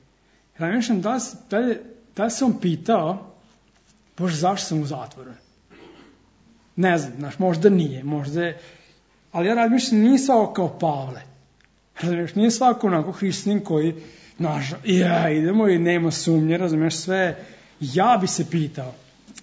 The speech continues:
„Bože, sa zašto mi se dešava ovo?” Mislim, deš-, dese mi se manje stvari u životu i pitam se, „Bože, zašto?” Ti ne? Sa zašto se, „Bože, zašto moram, zašto se ovo dešava baš meni?”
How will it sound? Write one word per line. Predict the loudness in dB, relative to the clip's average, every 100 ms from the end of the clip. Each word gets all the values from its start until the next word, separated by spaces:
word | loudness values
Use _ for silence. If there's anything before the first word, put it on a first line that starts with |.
| _
„Bože, | -2 -2
sa | -2 -4
zašto | -4 -4 -2 -4
mi |
se | -4 -6
dešava | -8 -8 -8 -10
ovo?” | -12 -20 -20 _ _ -4
Mislim, | -2 0
deš-, | 0 0 -2 -2
dese | 0 -2 0
mi | -2
se | -2 -2
manje | 0 0 0
stvari | -2 -2 -2 -2
u |
životu | -6 -6 -8 -8 -6 -8 -8 -20 _ _ _ _ _ _ _ _ _ _ _ _
i |
pitam | -4 0 0
se, | -2 -4
„Bože, | -2 -2
zašto?” | -4 -6 -10 -12 -14 -20 _ _ _ _
Ti | 2
ne? | 2 2 -2 -6 -20 _ _ _ _ _ _
Sa | -10 -6
zašto | -2 -2 -4 -8
se, | -10 -10 -8
„Bože, | -6 -4 -4
zašto | -4 -6 -4 -2
moram, | 0 0 0 -4 -14 -20 -20 -20 -20 -12
zašto | -4 -2 -2 -6 -6
se | -4
ovo | -2 -2
dešava | -2 -4 -6 -6 -4
baš | -4 -6 -6
meni?” | -10 -10 -14